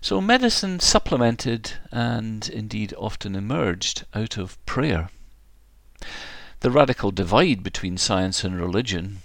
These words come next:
which I think we currently take for granted in the West, was only created in the second half of the nineteenth century. Indeed, many early nineteenth century asylums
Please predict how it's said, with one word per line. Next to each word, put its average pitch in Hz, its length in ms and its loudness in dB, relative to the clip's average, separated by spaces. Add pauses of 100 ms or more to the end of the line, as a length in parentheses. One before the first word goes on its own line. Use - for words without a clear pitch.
which - 500 -6
I - 60 -12
think 87 240 -8
we 87 100 -8
currently 90 400 -4
take - 260 -4
for - 140 -8
granted 98 480 -2
in 85 160 -4
the 82 80 -4
West, 95 480 -4 (960)
was 143 160 0
only 175 180 4
created 120 760 8 (160)
in 104 80 -6
the 101 80 -2
second - 340 6
half 90 300 -2
of 87 80 -4
the 90 60 -2
nineteenth 92 500 -2
century. 90 680 0 (1800)
Indeed, 120 640 0
many 117 420 2
early 123 340 4
nineteenth 101 440 -2
century 92 440 4
asylums 95 760 2